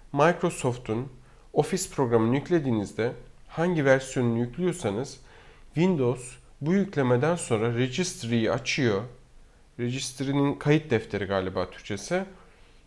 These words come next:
Registry'yi açıyor ve diyor ki, "Tamam, bu bilgisayara bu lisans kodlu Excel iki bin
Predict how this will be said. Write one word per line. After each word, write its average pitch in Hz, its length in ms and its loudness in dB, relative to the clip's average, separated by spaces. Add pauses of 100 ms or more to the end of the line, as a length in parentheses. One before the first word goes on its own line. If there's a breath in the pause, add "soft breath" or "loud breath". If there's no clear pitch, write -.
(140)
Registry'yi 135 640 2
açıyor 170 440 0
ve 180 120 0
diyor 214 180 4
ki, - 140 0
"Tamam, 139 380 4
bu 160 140 0
bilgisayara 131 800 2 (440 loud breath)
bu 175 540 4
lisans 170 520 0
kodlu 143 840 2 (480 loud breath)
Excel 120 560 6
iki 131 280 -2
bin 143 220 0